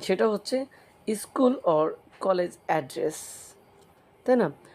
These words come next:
তো স্কুল আর কলেজ অ্যাড্রেস কী, সেটাও কিন্তু আমি আশা করি যে তোমরা বুঝতে পারো।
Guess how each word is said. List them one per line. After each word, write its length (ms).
তো 80
স্কুল 280
আর 60
কলেজ 300
অ্যাড্রেস 340
কী, 220
সেটাও 320
কিন্তু 220
আমি 220
আশা 260
করি 460
যে 280
তোমরা 260
বুঝতে 340
পারো। 300